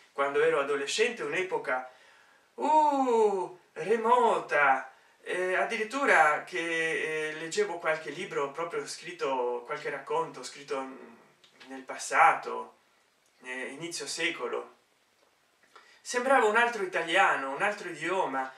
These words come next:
un'altra mentalità, un'altra idiosincrasia, perché le idiosincrasie cambiano generazionalmente. Quindi già come parlo io,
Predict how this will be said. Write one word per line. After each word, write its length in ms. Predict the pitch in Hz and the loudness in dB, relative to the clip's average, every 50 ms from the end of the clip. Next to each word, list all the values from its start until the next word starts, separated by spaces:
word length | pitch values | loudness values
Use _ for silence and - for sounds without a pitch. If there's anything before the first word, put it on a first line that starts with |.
| - _ - | -20 _ -6
un'altra 380 | 190 220 277 277 - 233 220 | -2 0 0 0 0 -2 -2
mentalità, 680 | 208 202 190 180 - 190 175 175 175 170 214 208 190 170 | -2 -4 -6 -6 -4 -4 -4 -4 -2 2 4 4 4 4
un'altra 380 | - 185 220 240 240 - 208 208 | 2 0 -2 -2 -2 -4 -6 -6
idiosincrasia, 1000 | 202 185 180 175 - - 170 160 147 - 151 147 143 - - 185 190 - - - | -4 -4 -4 -4 -4 -6 -10 -12 -12 -12 -10 -10 -10 -10 -10 -8 -8 -8 -8 -8
perché 280 | - - - - 185 | -10 -12 -10 -8 -4
le 120 | 180 202 226 | -2 -2 -2
idiosincrasie 1000 | 247 262 214 220 180 156 - - 190 180 - - 160 160 - - 160 143 127 | -2 0 0 0 0 -2 -4 -10 -12 -12 -10 -8 -8 -8 -8 -6 -6 -6 -6
cambiano 500 | 127 190 208 226 226 214 185 160 147 147 - - - - - _ | -4 -4 -4 -2 -2 -2 -4 -4 -6 -10 -12 -18 -20 -20 -20 _
generazionalmente. 1300 | _ - - 160 175 180 175 160 156 147 147 - 147 143 139 135 127 143 160 160 139 117 113 - 113 - - _ - - - _ _ | _ -12 -10 -8 -6 -4 -2 -2 -2 -2 -4 -4 -6 -6 -8 -8 -8 -8 -6 -6 -6 -8 -12 -14 -16 -16 -18 _ -20 -20 -20 _ _
Quindi 240 | - - 262 214 190 | -10 -8 -8 -4 0
già 180 | - 240 233 - | 2 2 2 2
come 220 | 233 214 202 196 | 2 0 0 0
parlo 340 | - 214 202 208 220 240 240 | 2 2 2 4 4 4 2
io, 420 | 220 - 160 160 170 175 175 - | 2 2 -2 -2 -4 -4 -8 -12